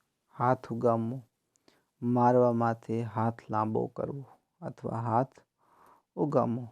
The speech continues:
હાથ ઉપર કરવો. ડૂસકું નીકળી જવું, રડતા જેવો અવાજ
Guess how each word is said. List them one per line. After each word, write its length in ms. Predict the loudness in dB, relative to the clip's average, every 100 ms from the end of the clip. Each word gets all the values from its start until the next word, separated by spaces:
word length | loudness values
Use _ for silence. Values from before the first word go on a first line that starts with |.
| _ 0
હાથ 300 | 2 2 -2
ઉપર 280 | -2 -4
કરવો. 320 | -4 -8 -8 -20 _ _ _ _ _ _ -20 _ _
ડૂસકું 540 | 2 2 2 -6 -2 0
નીકળી 360 | 0 0 -2
જવું, 280 | 0 -2 -2 -6 -20 -10 -4
રડતા 760 | 2 2 2 _ _ _ 2 2
જેવો 460 | 0 -2 0 -2 -2
અવાજ 280 | 0 2